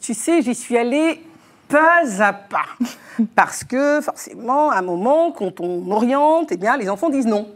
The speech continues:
par principe. Mais en fait, je pense que elle, elle m'a vue évoluer et, euh, et elle est comme tous les, tous les jeunes. Elle, c'est, elle, elle, alors, elle est, c'est un peu comme Molière et, et la prose, hein, voilà, c'est, c'est ça en fait. Donc elle est entrée dans la tech sans le savoir, hein.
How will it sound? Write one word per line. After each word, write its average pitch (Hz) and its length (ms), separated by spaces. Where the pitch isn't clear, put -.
par - 140
principe. - 420
Mais 262 160
en 285 80
fait, 302 340
je - 140
pense 247 240
que 190 360
elle, 196 160
elle 190 140
m'a 170 160
vue 202 320
évoluer 226 840
et, - 20
euh, 170 720
et 160 140
elle 170 120
est 165 80
comme 175 220
tous - 160
les, 165 320
tous 156 140
les 190 140
jeunes. 170 480
Elle, - 80
c'est, - 220
elle, 156 580
elle, 185 220
alors, 165 280
elle 170 120
est, 156 140
c'est 226 140
un 226 60
peu 269 140
comme 208 200
Molière 226 420
et, 185 120
et 196 160
la 196 100
prose, 156 360
hein, 170 160
voilà, 156 280
c'est, 175 200
c'est 170 140
ça 165 160
en 160 80
fait. 170 200
Donc 180 240
elle 165 200
est 160 240
entrée 156 180
dans 160 140
la 160 80
tech 202 160
sans - 120
le 160 60
savoir, 214 480
hein. 202 140